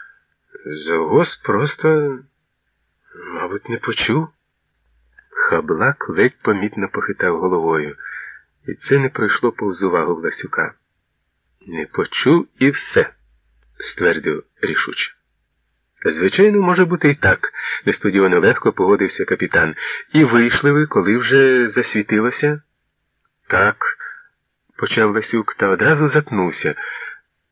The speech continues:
«Точніше, вже в коридорі». Я зайшов до директорського кабінету, а там метушня, чашу вкрали. І тепер Микола Семенович прямо каже: «Досить жартувати, повертай чашу». А я гадаю, з міліцією вже не жартують.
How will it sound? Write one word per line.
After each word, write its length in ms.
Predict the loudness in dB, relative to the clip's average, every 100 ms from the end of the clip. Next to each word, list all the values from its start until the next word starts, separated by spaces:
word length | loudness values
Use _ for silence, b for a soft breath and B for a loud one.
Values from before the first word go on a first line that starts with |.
| _ _ _
«Точніше, 640 | -8 -6 -4 -4 -2 0 0
вже 200 | 2 0
в 100 | 0
коридорі». 680 | 0 0 2 2 2 0 -6 -14 _ _ _ _ _ _ _ -10 -8 -4
Я 140 | 0 2
зайшов 440 | 2 2 2 2
до 100 | 2
директорського 640 | 2 2 0 -6 0 0
кабінету, 600 | 4 2 2 2 2 2 2
а 80 |
там 260 | 2 4 4
метушня, 800 | 2 -2 -2 0 -2 -2 0 0
чашу 460 | 2 2 2 2 0
вкрали. 460 | 2 2 2 0 -4 B B B _ _ _
І 60 | -12
тепер 240 | 2 4
Микола 280 | 4 4 2
Семенович 500 | 2 0 2 2 0
прямо 360 | 0 2 2 2
каже: 340 | 2 2 0 B B B
«Досить 400 | -6 2 4 4
жартувати, 580 | 2 0 2 4 4 2
повертай 460 | 0 0 2 2 2
чашу». 420 | 2 0 2 4
А 40 |
я 120 | 6 6
гадаю, 420 | 6 6 6 4 B B B B B _ _ -12
з 60 |
міліцією 560 | -4 2 2 0 -2 0
вже 140 | 0
не 120 | 0 2
жартують. 720 | 0 -2 -2 0 0 -4